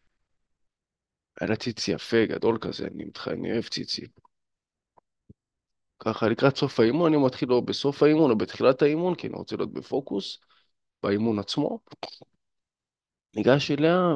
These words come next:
ואז אני אומר לה, "תגידי רגע, היי, אני רון, נעים מאוד", וזה, "אהבתי את הסטייל שלך".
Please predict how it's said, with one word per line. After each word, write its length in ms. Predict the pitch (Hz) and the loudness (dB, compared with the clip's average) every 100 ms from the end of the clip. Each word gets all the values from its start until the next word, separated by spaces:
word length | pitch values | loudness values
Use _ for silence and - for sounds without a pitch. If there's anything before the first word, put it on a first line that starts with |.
| 127 | 0
ואז 300 | 143 143 131 | 0 -2 -2
אני 200 | 135 139 | -2 0
אומר 160 | 143 | 0
לה, 140 | 135 131 | 0 0
"תגידי 400 | 120 131 131 135 | 0 0 2 4
רגע, 500 | 113 110 107 104 101 - - - | 4 4 0 0 -2 -6 -10 -8
היי, 180 | 98 107 | -4 -4
אני 120 | 113 | -4
רון, 300 | - 127 117 | 2 2 2
נעים 200 | 107 110 | 0 0
מאוד", 300 | 113 135 127 - | 2 2 2 -4
וזה, 320 | 107 151 208 214 _ _ _ - | -2 0 0 -6 _ _ _ -2
"אהבתי 220 | 117 - | -2 0
את 120 | 127 117 | -2 -2
הסטייל 400 | - 143 131 113 | 2 6 6 6
שלך". 540 | - 87 82 - | -2 -6 -8 -10